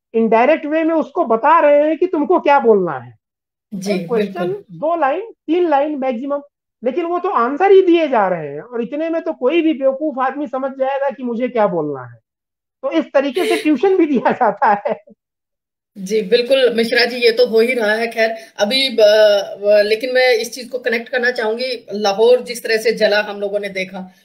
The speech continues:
Speaker 2: पाकिस्तान की सरकार ने हथियार टेक दिए हैं। ये जो extremist तत्व वहां पर तो खैर पहले से ही वो बना ही इस चीज के base पे था और चौहत्तर सालों से यही चीज चल रहा है। लेकिन यही extremist चीज हमारे देश में भी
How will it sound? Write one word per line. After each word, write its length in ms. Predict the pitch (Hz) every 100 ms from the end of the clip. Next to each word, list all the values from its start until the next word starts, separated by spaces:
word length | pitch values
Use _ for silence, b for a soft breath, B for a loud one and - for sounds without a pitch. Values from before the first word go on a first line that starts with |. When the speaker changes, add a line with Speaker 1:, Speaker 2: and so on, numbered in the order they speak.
| b
Speaker 2:
पाकिस्तान 440 | 220 214 233 247 247
की 80 |
सरकार 340 | 240 226 220 220
ने 60 |
हथियार 380 | 226 214 220 202
टेक 280 | 196 196 190
दिए 160 | 190 196
हैं। 200 | 208 b b b 262
ये 80 |
जो 120 | 285 330
extremist 960 | - 233 - 269 311 349 359 - -
तत्व 320 | 254 254 175 - _ _ _ 214
वहां 260 | 233 294
पर 140 | 285 320
तो 240 | 330 320
खैर 140 | 302
पहले 360 | 294 262 254 269
से 100 | 285
ही 100 | 285
वो 100 | 269
बना 300 | - 254 262
ही 220 | 302 294
इस 220 | 285 -
चीज 220 | - 269 -
के 120 | 254
base 280 | 240 247 247
पे 160 | 247
था 100 | 247
और 340 | 240 226 - -
चौहत्तर 300 | 233 220 240
सालों 300 | - 220 240
से 120 | 277
यही 180 | 226 233
चीज 260 | 262 233
चल 100 | 208
रहा 100 | 202
है। 60 | 214 B B B
लेकिन 260 | 254 294 359
यही 440 | 294 247 240 311
extremist 600 | 359 247 240 - 277 285 277
चीज 280 | 277 277 277
हमारे 320 | 240 277 302
देश 280 | 247 240 -
में 100 |
भी 100 | 247